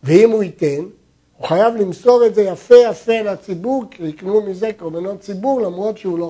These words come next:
חייב. ואין ממשכנים את הכהנים לעולם מפני דרכי שלום, כי כפי שאמרנו, הם טוענים שהם פטורים מלתת מחצית השקל,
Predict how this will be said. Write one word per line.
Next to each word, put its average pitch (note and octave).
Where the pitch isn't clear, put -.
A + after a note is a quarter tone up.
חייב. C3
ואין A3+
ממשכנים A3+
את A3+
הכהנים G3+
לעולם F#3+
מפני F3+
דרכי F#3
שלום, D3
כי D3+
כפי G#3
שאמרנו, F3
הם B3+
טוענים F#3
שהם F#3
פטורים A#3+
מלתת F#3+
מחצית F3
השקל, F3+